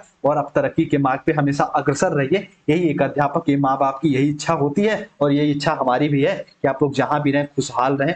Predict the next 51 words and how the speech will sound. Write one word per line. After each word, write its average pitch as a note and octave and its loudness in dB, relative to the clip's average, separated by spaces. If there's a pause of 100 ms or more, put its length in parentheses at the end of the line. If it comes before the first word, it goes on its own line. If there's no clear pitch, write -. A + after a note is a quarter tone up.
अच्छे C#3+ -2
रहें। F#3+ 0 (720)
ये D3+ 4
first D3+ -4
class D#3 0
थी, A3 -4 (240)
इसके C#3+ 0
बाद B2+ 0
हम C#3 0
लोग C3+ 0
second D3 -2
class C#3+ 0
में D3+ 2
मिलेंगे D3 2
सीटेट D#3 -2
के। G#3 -2 (160)
उसके E3+ 0
बाद C#3 -2 (240)
ये D#3+ 2
जो E3+ -2
आठ D3 2
से D#3 -2
नौ C#3+ 2
बजे D3 0
की D3 -2
आपकी C3+ 0
सीटेट C#3+ -2
की D3 0
class C3 0
चलाता C3+ 0
हूं C#3 2
मैं C#3 0
द C#3 0
परफेक्ट C3+ -2
स्टडी C#3+ 0
पे, C4 -2 (240)
इसमें D#3+ 0
मैं D#3 0
अमृत D3 0
class C#3+ 0
भी, C#3+ 0 (180)
और F3+ -2
अमृत E3+ 0
class D#3+ 0
में E3+ 2
हम D#3 0
लोग D3+ 2
important D3 0
question, D3+ 0
expected D3 -2
question D#3 0